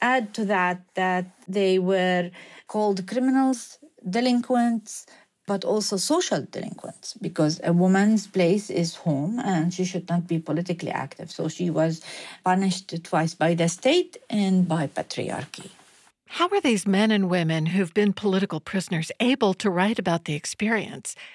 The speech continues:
Speaker 2: How do they ever get their writing out of the prison? And what do they write on?
Speaker 1: Oh, that's a very good question.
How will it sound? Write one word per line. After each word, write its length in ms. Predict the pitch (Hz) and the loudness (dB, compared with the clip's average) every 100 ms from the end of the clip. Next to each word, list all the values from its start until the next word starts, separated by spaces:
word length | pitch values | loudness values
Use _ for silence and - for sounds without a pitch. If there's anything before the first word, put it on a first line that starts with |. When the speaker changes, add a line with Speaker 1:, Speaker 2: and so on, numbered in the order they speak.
| - | -8
Speaker 2:
How 120 | - 285 | -4 -2
do 100 | 262 | 0
they 220 | 208 - - | -2 0 -2
ever 320 | 226 226 175 | 0 2 2
get 280 | 151 170 - | 2 0 0
their 140 | 160 | 0
writing 500 | 165 160 165 156 165 - _ _ - | 0 0 0 -2 -4 -8 _ _ 2
out 180 | 196 | 2
of 60 | 175 | 2
the 80 | 170 | -4
prison? 480 | - 247 - 175 180 _ _ _ - | -4 -4 -4 -10 -12 _ _ _ 0
And 120 | 196 | 4
what 80 | 208 | 4
do 80 | |
they 120 | 180 165 | 2 4
write 260 | 170 165 | 2 4
on? 360 | 170 208 - 202 _ _ _ _ _ - | 2 0 -2 -6 _ _ _ _ _ 0
Speaker 1:
Oh, 220 | 262 233 | 2 4
that's 240 | 240 285 | 2 2
a 60 | 269 | 0
very 340 | 175 202 220 | 0 0 2
good 180 | 185 180 | 0 0
question. 600 | 190 185 - - - 147 | -2 -2 -4 -6 -8 -10